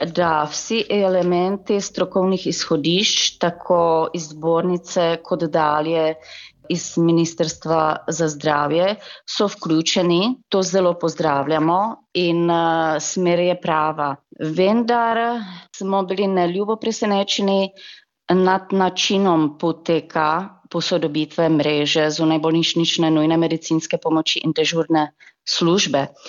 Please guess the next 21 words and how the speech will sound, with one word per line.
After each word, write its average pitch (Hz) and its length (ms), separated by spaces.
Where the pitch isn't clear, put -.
Ta 190 160
naj 220 180
bi 214 100
se 226 140
namreč 208 380
spremenila 180 800
s 180 160
prvim 190 400
četrtim, 160 840
to 170 140
je 147 180
čez 160 240
slab - 420
mesec 170 400
dni, 160 380
iz 170 160
dneva 190 480
v 262 100
dan, 170 500
in 247 320
to 196 340